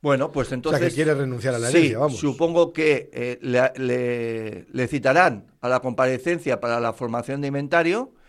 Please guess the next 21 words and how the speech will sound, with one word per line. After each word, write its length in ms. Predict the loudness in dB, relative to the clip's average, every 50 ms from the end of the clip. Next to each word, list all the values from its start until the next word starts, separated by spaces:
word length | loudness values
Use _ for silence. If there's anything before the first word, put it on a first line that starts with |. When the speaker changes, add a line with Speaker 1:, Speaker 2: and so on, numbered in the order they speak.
| _ _ _ _ _ _ -6
Speaker 1:
y 100 | -2 0
lo 100 | 0 0
que 80 | 2
le 80 | 0 0
aconsejo 680 | 0 0 -4 -6 -4 -6 -6 -2 0 0 2 4 4
a, 600 | 2 2 2 2 2 0 0 0 0 -2 -4 -4 -4
a 100 | -4 -4
este 180 | -4 -2 -2
oyente 520 | 0 0 0 -2 -2 -2 -4 -4 -4 -4 -8 -14 -20 -20 _ _ _ _
es 260 | -4 -4 -4 -4 -4
que 400 | -6 -2 0 0 0 -2 -4 -10 _
en, 300 | -8 -8 -6 -6 -8 -8 -6
en 120 | -6 -6
esa 200 | -4 -4 -4 -4
comparecencia 920 | -4 -4 -2 0 0 0 0 0 -2 -6 -6 -6 -6 -4 -2 -2 -4 -6 -12 _ _ _ _ _ _ _ _ _ _
exprese 760 | -8 -8 -8 -6 -2 0 0 0 0 -2 -2 -2 -2 -4 -8 _ _ _ _ _ _
que 260 | -4 -2 -2 -2 -4 -8
su 160 | -8 -6 -6
intención 440 | -4 -4 -4 -4 -2 -2 -2 -2 -2
es 220 | -4 -4 -6 -12 _ _ _ _ _ _ -4
renunciar 800 | -2 -2 0 0 -2 -4 -2 2 6 6 8 6 6 2 -2